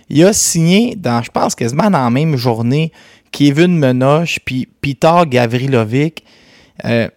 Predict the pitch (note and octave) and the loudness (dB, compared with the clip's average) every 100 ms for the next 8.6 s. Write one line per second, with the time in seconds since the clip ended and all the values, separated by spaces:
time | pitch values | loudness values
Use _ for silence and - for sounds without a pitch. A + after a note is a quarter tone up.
0 | _ _ _ _ - - - G3 B3 D4+ | _ _ _ _ -14 -6 -2 0 -2 -2
1 | B3+ C3+ C#3 F3 E3+ C#3 - G3 - - | 2 2 4 2 2 -2 -2 -4 -4 -2
2 | F3+ D3 - C#3 C#3+ F3 G#3 G#3+ F#3+ - | 0 -2 -4 -2 0 0 -2 -2 -4 -4
3 | C3 C3 C#3 D3 - D3+ D3+ - - C3+ | -4 0 0 0 0 0 0 -4 -8 -12
4 | A#2 A#2+ C#3+ A3 C4 C#4 _ _ _ _ | -10 -4 -2 -2 -4 -6 _ _ _ _
5 | _ _ _ - B2+ - G#3 C4+ E3 C3 | _ _ _ -4 -2 2 0 0 -2 -4
6 | - - - - D3 D3+ - - _ _ | -4 -4 -4 -2 0 0 -8 -20 _ _
7 | _ - _ - A#2+ A2+ A2 - B2+ - | _ -20 _ -8 -4 -4 -8 -6 -4 -2
8 | E3+ - B2+ A2 A2 A#2+ | -4 0 0 0 -2 -4